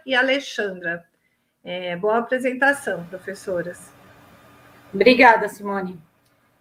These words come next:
Speaker 2: É, é, que bom que você falou o meu nome certinho, que de, no início você falou Adriana, né?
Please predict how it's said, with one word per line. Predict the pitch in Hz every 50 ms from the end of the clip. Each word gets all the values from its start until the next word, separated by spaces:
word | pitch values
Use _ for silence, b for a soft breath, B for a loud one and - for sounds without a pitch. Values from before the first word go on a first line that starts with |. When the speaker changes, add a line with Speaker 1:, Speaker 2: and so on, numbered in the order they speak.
| _ _
Speaker 2:
É, | - 202 202 202 202 202 196 196 196 196 190 185 185 180 175 170 165 165 - - _ _ -
é, | 202 202 196 190 190
que | - - 269
bom | - 262 262 277 277 269
que | - 285
você | 226 220 254 247 247 - 247 220 220 214 208 202 196 190 180 - - _ _ - -
falou | - 226 233 220 226 240 247 247
o |
meu | 247 247 240
nome | 240 240 233 233
certinho, | 233 233 233 226 226 - - 254 254 262
que | 254 277 247
de, | 185 262 262 -
no | 240 254
início | 262 269 254 254 262 262 262 -
você | 247 269 269 - 262
falou | - 269 262 262
Adriana, | 254 254 262 262 240 208 202 190 190 196
né? | 196 202 214 220 -